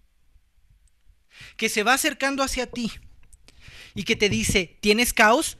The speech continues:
Yo sé cómo arreglar el caos. ¿Estás atado?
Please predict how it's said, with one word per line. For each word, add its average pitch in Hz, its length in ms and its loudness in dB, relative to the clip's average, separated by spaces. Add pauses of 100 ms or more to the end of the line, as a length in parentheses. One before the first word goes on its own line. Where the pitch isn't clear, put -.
Yo 294 200 -2
sé 359 260 -2
cómo 277 240 0
arreglar 170 360 0
el 151 120 -6
caos. 139 500 -10 (1900)
¿Estás 285 380 2
atado? 254 520 4